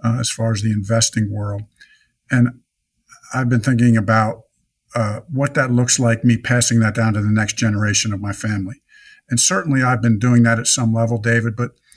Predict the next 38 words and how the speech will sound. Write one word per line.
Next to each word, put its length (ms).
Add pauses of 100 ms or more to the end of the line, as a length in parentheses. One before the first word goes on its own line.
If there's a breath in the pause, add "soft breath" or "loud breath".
(280 loud breath)
you 160
know, 140
as 120
I 100
reflect, 520 (100)
I, 200
I 60
think 220
I've 200
done 320 (320)
an 160
okay 480
job 400
of 140
doing 280
that. 240 (420 soft breath)
But, 240
you 100
know, 140
now 320
just 280
turning 320
sixty, 680 (340 soft breath)
um, 480
and 220
my 120
children 520
being, 340 (320 soft breath)
you 100
know, 120
in 160
their 340
early 300
thirties 440
and 80
late 220
twenties, 480
and 140